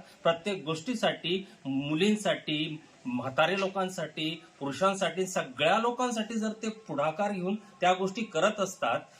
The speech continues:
तर मला एक गोष्ट, मी इथं एक गोष्ट सांगू इच्छिते. आमच्या दादांना जो आरोप लावला त्या व्यक्तीने, त्या बाईने, मला एक गोष्ट सांगा,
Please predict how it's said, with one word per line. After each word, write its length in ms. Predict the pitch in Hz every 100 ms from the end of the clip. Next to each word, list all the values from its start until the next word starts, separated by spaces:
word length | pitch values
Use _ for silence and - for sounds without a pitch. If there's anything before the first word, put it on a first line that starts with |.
| - 196
तर 120 | 196 - - - 151
मला 280 | 135 151 220
एक 140 | 214
गोष्ट, 240 | 208 196
मी 140 | 196 185
इथं 280 | 214 214 202
एक 180 | 214
गोष्ट 200 | 196 196
सांगू 260 | 185 185 185
इच्छिते. 540 | 180 160 - 135 156 - -
आमच्या 340 | 151 170 214 220
दादांना 380 | 208 214 220
जो 220 | 214 240 -
आरोप 440 | 156 165 190 233
लावला 300 | 220 208 196
त्या 180 | 190 175
व्यक्तीने, 480 | 156 127 - 151 139
त्या 160 | 139 131
बाईने, 680 | 113 123 147 113 110 - - - - -
मला 220 | 139 175
एक 140 | 220 226
गोष्ट 180 | 220
सांगा, 460 | 226 170 135 127